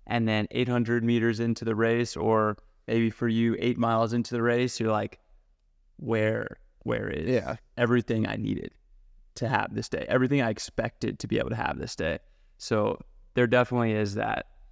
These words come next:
Speaker 1: now famous Des Linden quote where it's like, "Keep showing up,"
Speaker 2: Mm-hmm.
Speaker 1: because you never know if that day is gonna be your day or not,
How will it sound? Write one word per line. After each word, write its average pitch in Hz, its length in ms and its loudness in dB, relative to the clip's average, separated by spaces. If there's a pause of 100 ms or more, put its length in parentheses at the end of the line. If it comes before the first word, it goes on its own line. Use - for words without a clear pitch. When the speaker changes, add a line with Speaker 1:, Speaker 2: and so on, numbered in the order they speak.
(840)
Speaker 1:
now 113 260 6
famous 113 460 2
Des 113 240 2
Linden 107 340 0
quote 107 400 -2
where 107 200 0
it's 104 120 -2
like, 110 200 -2 (260)
"Keep - 260 -2
showing 110 380 2
up," - 260 -4
Speaker 2:
Mm-hmm. 110 220 -2
Speaker 1:
because 120 260 2
you 117 120 2
never 117 380 2
know 107 440 -2 (1600)
if 117 200 0
that 104 240 2
day 104 200 2
is 104 120 -2
gonna 110 200 -2
be 110 120 -4
your 107 160 -2
day - 180 -4
or 62 80 -8
not, 64 260 -6